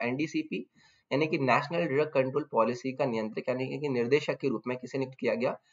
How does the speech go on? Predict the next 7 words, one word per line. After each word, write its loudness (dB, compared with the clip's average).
तो 4
Doctor 4
Rahul 4
Gupta, -4
he 4
is 0
a 10